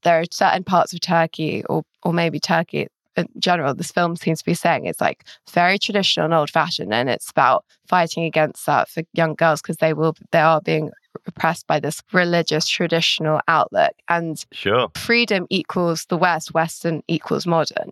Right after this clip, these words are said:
Speaker 1: And that's how the director described it. She talks about how repressed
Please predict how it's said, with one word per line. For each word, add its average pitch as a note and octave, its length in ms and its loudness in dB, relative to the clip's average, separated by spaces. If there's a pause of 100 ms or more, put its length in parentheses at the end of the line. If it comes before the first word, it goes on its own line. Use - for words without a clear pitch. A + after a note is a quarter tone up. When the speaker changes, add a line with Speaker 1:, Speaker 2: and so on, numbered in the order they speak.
Speaker 1:
And G3+ 160 0
that's - 240 -2
how A3+ 180 2
the F#3 120 -6
director E3+ 420 0
described E3+ 600 0
it. - 160 -4
She - 160 -2
talks - 420 -4
about C3+ 280 0 (100)
how E3 300 0
repressed E3 680 -4